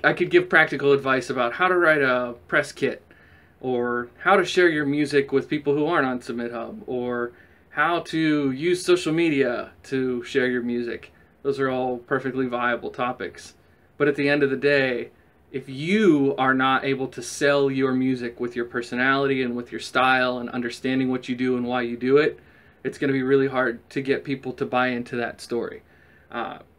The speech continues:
hopefully that, that, that is helpful, and hopefully, uh, my friend, I'll, I'll go ahead and shout her out. Good luck, Sarah. We're rooting for you. Hopefully your album does,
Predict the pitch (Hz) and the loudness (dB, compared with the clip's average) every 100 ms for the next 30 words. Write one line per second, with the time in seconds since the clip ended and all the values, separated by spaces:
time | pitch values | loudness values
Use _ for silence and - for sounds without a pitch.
0 | _ _ _ _ _ _ _ _ _ _ | _ _ _ _ _ _ _ _ _ _
1 | _ - 175 175 165 147 135 - - 143 | _ 2 2 4 4 6 4 2 -4 -2
2 | 135 - _ - 131 127 127 160 151 - | -2 -4 _ -2 2 2 0 0 0 2
3 | 185 185 - - - - 127 143 156 156 | 2 0 -10 -20 -10 -4 0 0 0 4
4 | 147 143 135 - - _ - 120 135 135 | 4 4 2 -8 -20 _ -10 -6 -2 -2
5 | 135 156 180 151 151 135 147 147 156 147 | 4 4 6 6 4 2 2 4 4 2
6 | 139 - 143 143 147 143 147 - - - | 0 2 4 6 6 6 2 -4 -14 -2
7 | 165 160 165 - 180 165 175 180 - - | 2 4 2 4 6 8 6 4 -8 -20
8 | - - 143 156 165 160 160 160 160 151 | -14 -2 2 4 2 2 4 6 6 4
9 | 156 147 147 143 139 139 143 139 139 139 | 0 2 4 6 4 4 2 4 2 2
10 | 135 127 - | 2 -2 -10